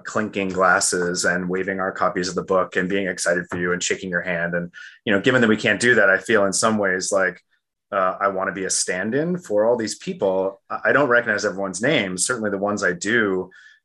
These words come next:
uh, you've got L S E colleagues, you have, uh, friends and admirers from the field. I'm certain you have students among this pile.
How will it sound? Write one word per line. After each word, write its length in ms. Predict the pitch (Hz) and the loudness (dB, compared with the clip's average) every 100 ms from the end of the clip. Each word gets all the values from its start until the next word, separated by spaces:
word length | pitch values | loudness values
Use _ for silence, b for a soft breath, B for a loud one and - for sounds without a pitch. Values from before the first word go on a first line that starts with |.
| _ | _
uh, 280 | 101 95 92 95 | 2 4 4 0
you've 200 | 101 90 | -6 0
got 280 | 92 90 - | 2 2 2
L 160 | 110 104 | 2 4
S 180 | 95 | 2
E 140 | 98 87 | -2 -6
colleagues, 720 | - 123 117 104 92 90 - | -2 2 2 2 -2 -4 -4
you 120 | 90 | -4
have, 380 | 87 95 92 87 - B B B - | 2 4 4 2 -6 B B B -6
uh, 200 | 95 92 | -4 -4
friends 400 | - 120 113 107 | -2 0 2 2
and 100 | 98 | 2
admirers 460 | 92 95 104 98 - | 2 4 4 4 0
from 160 | 95 | -4
the 60 | 85 | -8
field. 640 | - 127 120 113 101 95 98 - | -8 0 4 8 8 6 2 -2
I'm 220 | 92 90 | -4 -2
certain 340 | - 120 113 110 | 0 2 2 0
you 100 | 82 | -4
have 200 | 98 - | -4 -2
students 680 | - 160 143 123 - - | 2 4 4 2 0 -2
among 320 | 113 104 101 98 | -4 -2 -2 -2
this 120 | - | -4
pile. 560 | - 98 95 92 87 | 0 2 4 2 -2